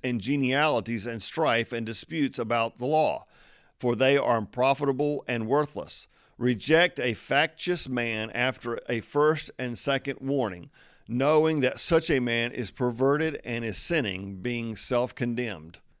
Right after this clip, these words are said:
Also, First Timothy three, "An overseer, then, must be above reproach, the husband of one wife, temperate, prudent, respectable, hospitable, able to teach, not addicted to wine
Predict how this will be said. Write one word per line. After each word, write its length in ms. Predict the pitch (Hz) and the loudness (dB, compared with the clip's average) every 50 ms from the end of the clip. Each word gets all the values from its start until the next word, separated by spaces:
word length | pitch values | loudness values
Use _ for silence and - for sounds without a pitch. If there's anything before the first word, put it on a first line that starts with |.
| _ _ _ | _ _ _
Also, 540 | _ 135 160 190 190 - - 123 107 104 113 | _ 2 2 2 2 0 0 0 0 0 0
First 320 | 110 - 123 127 120 - - | -2 -2 -2 -2 -2 -2 -4
Timothy 400 | 113 110 113 117 107 - 139 135 | -4 -4 -4 -4 -2 -2 -4 -2
three, 440 | - 185 196 185 131 95 85 - _ _ _ _ _ - - | -2 -2 0 0 0 -2 -4 -10 _ _ _ _ _ -20 -6
"An 160 | - 160 160 151 | -4 -4 -2 2
overseer, 800 | 160 185 208 196 165 151 - - 127 120 113 98 104 120 127 - | 4 4 4 4 4 -2 -2 0 -2 0 0 0 -2 -2 -4 -6
then, 540 | 104 127 143 131 113 117 120 127 127 - 139 | -2 0 2 2 2 0 -2 -4 -4 -2 0
must 340 | 139 151 160 165 - - - | 2 2 2 2 0 -4 -4
be 160 | 139 143 - - | -4 -4 0 0
above 580 | 127 120 107 120 120 120 120 120 110 104 120 - | -2 0 2 2 4 4 2 2 -2 -6 -14 -10
reproach, 760 | - 117 120 117 - - 143 131 110 95 - - - - - - - | -4 -4 -4 -4 0 2 2 2 2 -2 -6 -12 -14 -14 -14 -12 -6
the 140 | 113 123 | -6 -2
husband 400 | 110 127 135 135 117 117 135 135 | 0 2 2 2 0 0 -4 0
of 160 | 135 131 110 110 | 0 0 0 0
one 240 | 120 139 170 196 | 0 0 0 0
wife, 480 | 151 120 98 90 90 98 110 - - - _ _ | 0 0 -2 -2 -4 -6 -8 -12 -16 -20 _ _
temperate, 640 | - 127 127 113 - - 127 127 - - _ _ | -2 0 0 0 0 -2 -2 -2 -2 -8 _ _
prudent, 400 | - 127 127 127 123 123 123 - _ | 0 0 2 2 0 -2 -4 -6 _
respectable, 800 | - 101 - - - 123 127 123 - - 127 117 123 120 110 101 | -10 -10 -10 -4 0 0 0 0 -2 -6 -4 -4 -4 -6 -6 -6
hospitable, 760 | 101 117 101 - - 139 135 131 131 120 117 131 127 113 - | -6 -6 -6 -4 0 2 2 2 2 0 0 -2 -2 -2 -2
able 260 | - 123 131 120 131 117 | -2 -2 -2 -2 -4 -6
to 120 | - 113 | -6 -10
teach, 460 | 101 - - 127 120 117 110 - - - - - - _ _ _ _ | -12 -6 -4 -4 -4 -4 -6 -10 -16 -18 -20 -20 -20 _ _ _ _
not 320 | 110 120 131 147 147 - | 0 2 2 2 2 2
addicted 460 | - 143 117 120 143 135 - 131 127 | 0 0 2 2 0 0 0 -6 -2
to 100 | 107 120 | -2 -2
wine 480 | 110 110 113 113 120 120 120 120 120 123 | -2 0 -2 -2 0 0 -2 -2 -4 -6